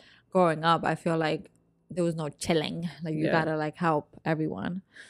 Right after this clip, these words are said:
Speaker 2: So I'm the only one who live in this house?
Speaker 1: Right, right.
Speaker 2: <laughs>
Speaker 1: All the time.
Speaker 2: Well, I'm good for that.
Speaker 1: Mm-hmm.
Speaker 2: Um, crisis intimacy, which means that you empathize and support each other during tough times.
Speaker 1: Oh.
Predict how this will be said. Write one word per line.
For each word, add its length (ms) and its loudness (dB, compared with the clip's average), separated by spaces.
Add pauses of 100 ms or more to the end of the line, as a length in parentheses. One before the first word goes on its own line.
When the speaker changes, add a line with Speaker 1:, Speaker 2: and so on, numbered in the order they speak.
(100)
Speaker 2:
So 140 4
I'm 140 10
the 80 10
only 140 8
one 160 12
who 100 12
live 140 12
in 80 6
this 140 6
house? 300 10
Speaker 1:
Right, 440 6
right. 600 10
Speaker 2:
<laughs> 40 -8
Speaker 1:
All 200 6
the 120 6
time. 460 4 (140)
Speaker 2:
Well, 200 4
I'm 140 0
good 220 -2
for 80 -4
that. 240 0
Speaker 1:
Mm-hmm. 1000 0
Speaker 2:
Um, 680 10 (440)
crisis 720 10
intimacy, 1040 4 (520)
which 220 -2
means 280 4
that 180 2
you 80 2
empathize 540 4
and 100 4
support 360 6
each 200 2
other 320 6
during 380 2
tough 280 4
times. 720 0
Speaker 1:
Oh. 320 -8